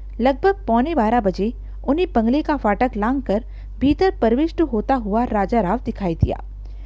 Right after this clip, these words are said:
वह अपने दोनों हाथों में दो भारी थैले लटकाए हुए था। यह देखकर उनकी जान में जान आ गई कि राजा राव अकेला था, साथ में पुलिस नहीं थी।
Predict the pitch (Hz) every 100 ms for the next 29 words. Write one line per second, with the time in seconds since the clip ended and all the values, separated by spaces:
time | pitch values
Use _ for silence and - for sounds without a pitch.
0 | - - 262 359 - 262 294 302 220 226
1 | 277 254 214 226 220 247 247 262 294 -
2 | 208 220 285 214 196 277 247 - 180 175
3 | 175 160 - - - - - - - -
4 | 294 370 359 233 - 311 - 202 - 277
5 | 220 185 196 285 233 185 160 - - -
6 | - - - - 359 370 214 202 285 190
7 | 247 - - - 180 170 - - - -
8 | - - - 226 233 220 330 - 202 190
9 | - 202 339 -